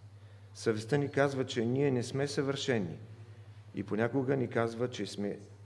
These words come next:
съгрешили и че трябва да си покаем и да потърсим Бога. Обаче Бог е толкова търпелив и въздържа гнева си, очаква ни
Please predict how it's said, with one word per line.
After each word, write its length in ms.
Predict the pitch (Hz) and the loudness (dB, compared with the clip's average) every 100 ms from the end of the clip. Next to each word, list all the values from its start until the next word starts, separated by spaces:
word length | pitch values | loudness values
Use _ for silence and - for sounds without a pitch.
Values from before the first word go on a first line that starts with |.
| - | -18
съгрешили 680 | - 107 101 101 139 147 143 | -6 -2 -2 2 2 2 0
и 100 | 120 | -2
че 140 | 110 107 | -4 -2
трябва 240 | 117 120 | 2 2
да 80 | 123 | 2
си 120 | 117 | -2
покаем 460 | 101 107 113 123 135 | -6 -2 2 2 2
и 40 | |
да 120 | 127 | -2
потърсим 520 | 120 - 127 123 135 127 | -4 -4 -4 -2 -4 0
Бога. 260 | 127 - - - - - - - - - - - - - - - | -2 -2 -10 -14 -18 -18 -18 -18 -18 -18 -18 -18 -18 -18 -18 -10
Обаче 300 | - 131 - | -2 0 2
Бог 300 | 113 135 135 | 2 0 2
е 100 | 123 117 - - - | -2 -2 -10 -10 0
толкова 500 | 123 151 156 156 156 | 4 4 4 2 6
търпелив 760 | 131 110 117 123 104 - - - - | 4 6 6 6 2 -2 -12 -14 -6
и 140 | 110 113 | -2 0
въздържа 580 | 101 107 107 151 143 | 0 2 4 4 4
гнева 320 | 135 139 139 139 | 0 0 0 -2
си, 260 | - 104 - - - - | -4 -8 -10 -12 -14 -6
очаква 520 | - 107 135 139 156 | -4 6 6 8 6
ни 240 | 151 165 | 8 6